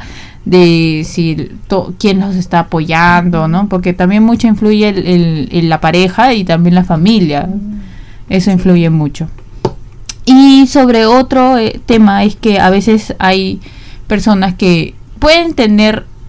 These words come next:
Speaker 1: estabilidad económica, pueden s-, tener su carrera, pueden ser unos grandes profesionales, pero no se sienten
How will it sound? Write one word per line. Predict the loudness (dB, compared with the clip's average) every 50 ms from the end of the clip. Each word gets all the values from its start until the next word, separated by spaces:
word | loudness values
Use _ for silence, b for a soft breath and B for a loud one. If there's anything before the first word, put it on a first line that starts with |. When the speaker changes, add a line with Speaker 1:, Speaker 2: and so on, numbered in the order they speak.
| -10 -6
Speaker 1:
estabilidad | -6 -4 -2 -2 0 2 2 2 2 0 0
económica, | 0 0 0 2 4 4 4 4 4 2 2 0 0 0 2 4 4 4 2 0 0
pueden | 2 2 4 4 4 2
s-, | 2 0 -2 -10 -12 -4
tener | -2 0 2 2 0 0
su | -2 -2 -2 0 0
carrera, | 0 0 0 0 0 2 2 4 4 4 4 4 2 0 -2 -2
pueden | -2 0 0
ser | 0 0 0
unos | 2 2 2 2
grandes | 2 2 0 0 -2
profesionales, | -4 -4 -4 -2 -2 0 0 0 0 -2 -4 -4
pero | -2 0
no | 2 2 2
se | 0 -2
sienten | -4 -2 -2 -2 -2 -2 -4 -4 -4 -8